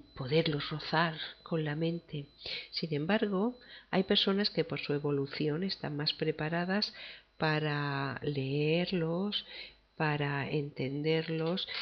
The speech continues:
para, mm, para saber todo lo que los registros guardan sobre nosotros, o al menos lo que, lo, lo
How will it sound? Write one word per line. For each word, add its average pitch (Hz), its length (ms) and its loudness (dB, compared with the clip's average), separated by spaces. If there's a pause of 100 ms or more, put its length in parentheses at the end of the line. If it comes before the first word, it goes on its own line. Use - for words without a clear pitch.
(240)
para, 135 540 0 (380)
mm, 147 440 -4 (480)
para 151 240 -2
saber 175 340 0
todo 175 540 0 (360)
lo 147 280 0
que 151 240 2
los 147 180 0
registros 170 920 -2
guardan 147 340 -2
sobre - 260 -2
nosotros, 170 640 -2
o 135 120 2
al 127 120 -2
menos 147 460 -2
lo - 120 -4
que, 131 100 -4
lo, 123 200 -8
lo 156 580 2